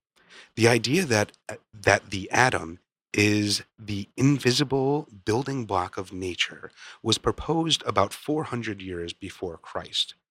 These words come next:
But until the late eighteen hundreds, it remained just an idea. Then physicists developed a technology to observe the effects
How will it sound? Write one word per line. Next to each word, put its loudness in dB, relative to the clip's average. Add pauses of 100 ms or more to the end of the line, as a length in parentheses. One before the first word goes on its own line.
(420)
But 8
until 4
the 4
late 0
eighteen -6
hundreds, -2
it -2
remained -2
just -4
an -4
idea. -6 (640)
Then 4
physicists 0
developed -2
a 2
technology -2
to -4
observe -2
the -6
effects -4